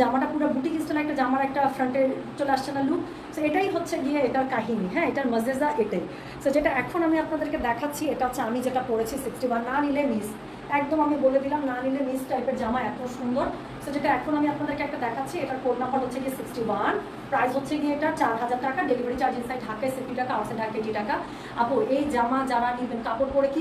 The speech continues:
মজা পাবেন, কারণ এটার কাপড়টা আমি বলি কটন সিল্ক, এটা হচ্ছে আপনাকে লুক দিবে সিল্কের, but actually ফিল দিবে আপনাকে কটনের। হ্যাঁ, একদম আমি বলি আপনাকে লিনেন টাইপ বা হচ্ছে, আহ, কি নাম এটা, চিনন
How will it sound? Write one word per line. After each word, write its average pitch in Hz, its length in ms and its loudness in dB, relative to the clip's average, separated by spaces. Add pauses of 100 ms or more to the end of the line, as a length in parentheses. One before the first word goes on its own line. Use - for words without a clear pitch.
মজা 277 200 2
পাবেন, 262 220 0
কারণ 240 160 -2
এটার 262 180 -2
কাপড়টা 233 300 -4
আমি 254 160 0
বলি 220 140 0 (480)
কটন 269 240 4 (100)
সিল্ক, - 240 0
এটা 262 120 0
হচ্ছে - 180 -4 (140)
আপনাকে 262 240 -2 (100)
লুক 269 200 2
দিবে 294 220 -2
সিল্কের, 302 380 -2
but - 140 4 (140)
actually 294 380 -2
ফিল 311 240 4
দিবে 294 180 2
আপনাকে 277 260 -2
কটনের। 220 400 -2
হ্যাঁ, 339 160 0 (440)
একদম 269 260 2
আমি 320 180 4
বলি 247 180 0
আপনাকে 233 280 -4
লিনেন 294 280 4
টাইপ 285 200 2
বা 247 140 4
হচ্ছে, 254 220 -4 (100)
আহ, 226 680 -4
কি 320 120 0
নাম 247 120 4
এটা, - 160 0
চিনন 320 180 4